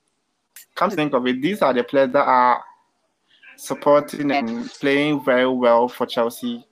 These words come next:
right now. So I think Frank Lampard destroyed the team so much, but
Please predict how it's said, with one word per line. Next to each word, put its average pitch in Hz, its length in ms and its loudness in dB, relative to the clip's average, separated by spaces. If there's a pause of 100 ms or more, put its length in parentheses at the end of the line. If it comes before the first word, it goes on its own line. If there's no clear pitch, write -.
right 117 300 -2
now. 110 240 -6
So 123 200 -6
I 123 200 0
think 151 300 -6
Frank 123 200 -2
Lampard 127 480 -2 (720)
destroyed 123 460 0
the 120 80 -6
team 120 240 -8
so 117 240 -4
much, 117 300 -2
but 120 200 -2